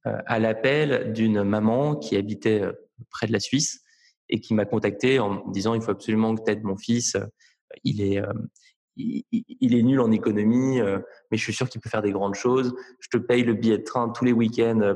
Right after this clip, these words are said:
pour que tu viennes. Euh, on a entendu parler de toi. Euh, et il paraît que, que t'aides beaucoup d'élèves sur Paris. » Euh, je lui ai dit, « Écoute, euh, le,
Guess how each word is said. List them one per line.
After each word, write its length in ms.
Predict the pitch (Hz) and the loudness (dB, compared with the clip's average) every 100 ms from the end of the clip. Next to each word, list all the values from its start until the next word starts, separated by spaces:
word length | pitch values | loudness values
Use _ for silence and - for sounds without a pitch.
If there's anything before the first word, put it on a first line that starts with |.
| - | -2
pour 100 | 104 | -10
que 60 | - | -6
tu 140 | 104 | 0
viennes. 400 | 101 120 120 120 | 6 6 6 2
Euh, 180 | 107 98 - | 0 -2 -2
on 100 | 120 | 0
a 40 | 113 | 0
entendu 360 | 110 110 107 | 0 0 0
parler 260 | 110 104 104 | 0 0 -2
de 60 | - | -2
toi. 200 | - 120 | 0 0
Euh, 280 | 127 123 104 - - _ _ _ - | 2 0 -2 -6 -18 _ _ _ -4
et 80 | |
il 60 | 101 | -2
paraît 280 | 113 110 110 | 0 0 0
que, 280 | - 101 98 _ _ - | 0 -2 -4 _ _ -6
que 60 | 113 | -2
t'aides 260 | 113 101 | 0 0
beaucoup 240 | 107 113 113 | 0 0 2
d'élèves 360 | 104 110 104 | 4 4 2
sur 220 | 101 - 104 | -2 -4 -4
Paris. » 380 | 104 110 127 131 - - _ _ 113 | 0 2 2 -2 -20 -20 _ _ -8
Euh, 80 | 104 | -6
je 100 | 98 | -2
lui 80 | |
ai 20 | 98 | 0
dit, « 100 | 104 | 0
Écoute, 340 | - 113 - | -2 -6 -4
euh, 100 | 101 | -2
le, 460 | 95 98 95 95 | -2 0 -2 -4